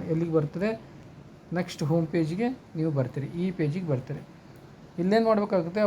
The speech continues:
ಒಂದೊಂದು ಸಾರಿ ಸರ್ವರ್ ಪ್ರಾಬ್ಲಮ್ ಇತ್ತು ಅಂತಂದರೆ ನೀವು ಒಂದು ಇಪ್ಪತ್ನಾಲ್ಕು ಗಂಟೆ ವೇಟ್ ಮಾಡಿರಿ. ಅಕಸ್ಮಾತ್ ಸರ್ವರ್ ಪ್ರಾಬ್ಲಮ್ ಇರದೇ ಇದ್ದರೆ ನೀವು ಆಟೋಮೆಟಿಕ್ಲಿ ನೀವೇನು ಮಾಡ್ಬೋದು,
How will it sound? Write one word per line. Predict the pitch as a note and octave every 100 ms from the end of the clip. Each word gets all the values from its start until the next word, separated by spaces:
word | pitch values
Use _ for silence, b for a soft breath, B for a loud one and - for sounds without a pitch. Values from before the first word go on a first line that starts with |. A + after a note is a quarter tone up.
| F#3
ಒಂದೊಂದು | F3+ F3+
ಸಾರಿ | F#3+ F#3+ D#3+
ಸರ್ವರ್ | E3+ F3+ F3+ F3
ಪ್ರಾಬ್ಲಮ್ | E3 D#3+ F3 E3+
ಇತ್ತು | E3 F3
ಅಂತಂದರೆ | D#3 D#3 D3+ G3+ G#3+ - - - -
ನೀವು | D#3 D#3+
ಒಂದು | D#3
ಇಪ್ಪತ್ನಾಲ್ಕು | D3+ F3+ - F3 F3 D#3
ಗಂಟೆ | D#3 F3+
ವೇಟ್ | D3+ D3+ F3+
ಮಾಡಿರಿ. | C3 F#3 A3 - - - - C3
ಅಕಸ್ಮಾತ್ | G3 F#3 G3+ E3+
ಸರ್ವರ್ | D#3+ F3 E3+
ಪ್ರಾಬ್ಲಮ್ | D#3 D3 E3 D3
ಇರದೇ | D3
ಇದ್ದರೆ | D3+ F3
ನೀವು | D#3+ C#3+ C#3 C#3+
ಆಟೋಮೆಟಿಕ್ಲಿ | D3 D#3 D3 D#3 G3 G#3 - - E3
ನೀವೇನು | D#3+ D#3
ಮಾಡ್ಬೋದು, | D3 C#3 E3+